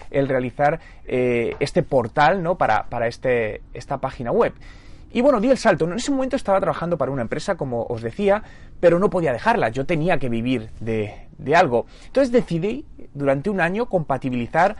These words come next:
ambos trabajos. La realidad es que en la empresa en la que estaba no comenté nada, ¿no? Porque, claro, si lo comentaba probablemente me podía generar algún tipo de problema o me podían querer echar, entonces dije, "Bueno, voy a apostar". ¿Y qué hacía?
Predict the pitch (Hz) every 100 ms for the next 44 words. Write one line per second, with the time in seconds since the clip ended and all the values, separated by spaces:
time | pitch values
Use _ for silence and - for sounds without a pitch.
0 | - - - 147 143 135 123 107 - -
1 | - - - 127 139 220 - 113 - -
2 | - - 170 185 190 247 277 240 180 190
3 | 220 180 156 170 180 160 185 175 139 147
4 | 156 233 160 185 190 151 - 233 - -
5 | - - - 240 208 - 170 165 170 175
6 | 240 226 220 214 208 180 170 180 - 170
7 | 156 160 151 151 156 160 139 - 113 143
8 | 185 190 185 165 139 131 147 147 139 135
9 | 117 - 180 180 165 143 135 120 110 139
10 | 233 156 - - - - 165 185 160 143
11 | - - - - 135 185 170 - 277 -
12 | 156 90